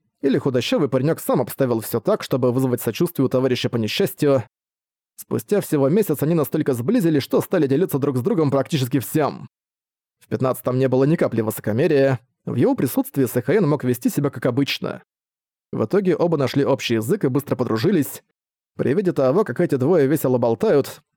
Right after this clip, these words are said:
Ван Буэлэ в очередной раз подивился актёрской игре наставника. «Весь этот спектакль, чтобы держать Сэхаяна под контролем?»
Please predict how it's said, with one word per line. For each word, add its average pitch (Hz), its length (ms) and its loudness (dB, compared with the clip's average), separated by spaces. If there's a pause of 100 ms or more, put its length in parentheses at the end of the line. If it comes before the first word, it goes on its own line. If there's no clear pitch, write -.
(160)
Ван 143 400 0
Буэлэ 156 300 2
в 135 40 0
очередной 180 460 0
раз 131 140 0
подивился 135 540 0
актёрской 143 420 -2
игре 135 120 0
наставника. 120 800 -2 (720)
«Весь 135 380 0
этот - 220 -2
спектакль, 135 480 -2
чтобы 139 280 -2
держать 131 300 0
Сэхаяна 139 380 0
под - 140 -4
контролем?» 143 680 0